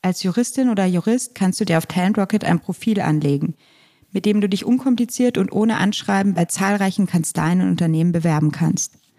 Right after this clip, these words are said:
Du hast ebenfalls die Möglichkeit, dein anonymisiertes Profil freizugeben, sodass spannende Arbeitgeber dich kontaktieren können.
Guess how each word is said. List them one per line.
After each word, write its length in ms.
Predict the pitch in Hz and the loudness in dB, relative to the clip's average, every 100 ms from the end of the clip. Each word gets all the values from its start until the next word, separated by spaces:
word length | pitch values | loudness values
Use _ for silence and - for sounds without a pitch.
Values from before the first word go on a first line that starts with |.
| _ _ - | _ _ -2
Du 100 | 190 | 0
hast 200 | 180 - | 0 0
ebenfalls 480 | 233 254 254 240 | 0 0 0 -2
die 80 | - | 0
Möglichkeit, 640 | 233 233 247 247 247 240 208 | 0 2 0 0 0 0 0
dein 160 | 185 | 0
anonymisiertes 760 | 190 196 196 196 180 247 262 226 | 2 2 2 2 0 -2 -2 -6
Profil 360 | - 196 220 | -8 -2 0
freizugeben, 840 | 202 - 202 220 175 170 160 180 208 | 0 0 -2 0 -2 0 0 0 0
sodass 280 | - 165 | 0 0
spannende 420 | - - 185 208 - | 0 -2 0 0 0
Arbeitgeber 580 | 165 180 170 180 180 | 0 0 0 0 2
dich 240 | 180 190 - | 2 0 0
kontaktieren 640 | 165 151 156 - 160 147 | 0 0 0 -2 0 0
können. 320 | - 147 151 | 2 0 0